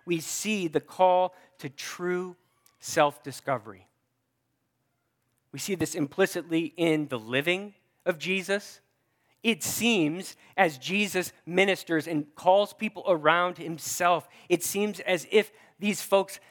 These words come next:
they have this new understanding of themselves, this awakening of who they are, their identity. And we see it in the dying of Jesus.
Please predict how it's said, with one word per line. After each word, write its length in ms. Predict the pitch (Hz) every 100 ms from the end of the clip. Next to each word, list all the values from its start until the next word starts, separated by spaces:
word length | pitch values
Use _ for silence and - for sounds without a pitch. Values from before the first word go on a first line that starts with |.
| _
they 80 | 185
have 340 | 170 185 208 156
this 200 | 170 - _ 147
new 320 | 170 196 208
understanding 640 | 202 180 - 170 175 160
of 120 | 147 131
themselves, 580 | 131 127 147 139 110 -
this 220 | 214 -
awakening 880 | 160 135 123 151 160 156 135 110 98 _ _ _ _
of 100 | 143
who 320 | - - 214 214
they 180 | 190
are, 380 | 147 156 131 87 _ _ -
their 180 | 170
identity. 600 | 165 156 156 151 127 98 _ _ _ _ _ _ _ _ _ _ _
And 80 | 151
we 60 |
see 220 | 185 214 214
it 80 |
in 80 | 214
the 80 | 190
dying 400 | 165 175 240 196
of 100 | 139
Jesus. 540 | 135 127 110 92 -